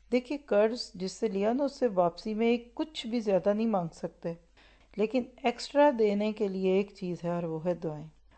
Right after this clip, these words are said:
और वो भी आप देख रहे हैं कि बरकत की दुआएं हैं।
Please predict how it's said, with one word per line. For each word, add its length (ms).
और 100
वो 140
भी 160
आप 120
देख 260
रहे 100
हैं 100
कि 220
बरकत 460
की 160
दुआएं 340
हैं। 300